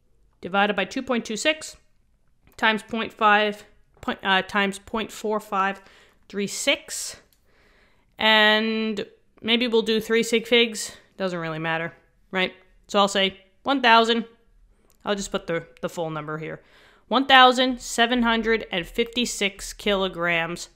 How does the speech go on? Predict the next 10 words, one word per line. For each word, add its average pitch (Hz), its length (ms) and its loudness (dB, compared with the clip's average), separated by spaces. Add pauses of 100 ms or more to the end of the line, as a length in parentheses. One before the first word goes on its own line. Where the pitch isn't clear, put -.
(520)
of 156 520 -2 (480)
the 156 200 -8
coal. - 500 -8 (1300)
And 175 100 -12
that's 254 180 -4
it. 415 200 0 (2750)
This 269 180 2
was 277 140 4
a 262 80 8
mammoth 269 640 4